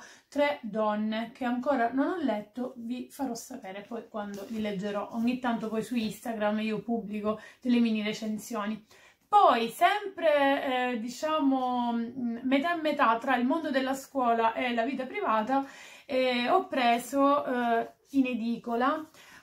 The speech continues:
ehm, ho trovato, eh, un po' dopo che era, eh, c'era stata la prima uscita, per puro caso avevo trovato questo Storie e miti del mondo classico, eh, l'Odissea, credo, sì, no?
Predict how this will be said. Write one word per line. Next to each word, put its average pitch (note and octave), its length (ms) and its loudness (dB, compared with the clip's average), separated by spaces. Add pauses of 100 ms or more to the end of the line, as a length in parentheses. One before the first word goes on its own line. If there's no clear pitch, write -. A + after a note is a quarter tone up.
ehm, A#3 680 -2
ho B3 140 -2
trovato, A3+ 840 2
eh, B3+ 60 -8
un A#3 380 0
po' F#4 140 0
dopo B3+ 400 0
che A#3+ 100 -6
era, A3 800 -2
eh, G#3+ 40 -6
c'era A#3 200 -6
stata B3+ 200 -4
la A3+ 120 -2
prima A3+ 240 -2
uscita, A3 840 -4
per A#3 200 -4
puro E4 260 -2
caso A3+ 480 0 (280)
avevo C4 400 2
trovato A#3+ 800 2
questo A3+ 640 0
Storie B3+ 680 -2
e B3+ 120 -2
miti B3 280 0
del A#3 160 -4
mondo B3 360 2
classico, A#3 840 -2 (320)
eh, A3 340 4
l'Odissea, G#3+ 880 -2
credo, A3 360 -2
sì, C4+ 380 0
no? B3 380 0